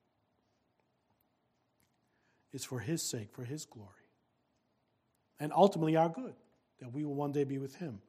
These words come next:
So we are to reflect on who God is.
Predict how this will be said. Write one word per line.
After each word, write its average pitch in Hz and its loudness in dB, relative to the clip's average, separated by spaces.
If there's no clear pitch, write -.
So 220 10
we 196 12
are 190 12
to 185 4
reflect 165 8
on 160 4
who 170 6
God 170 12
is. 143 2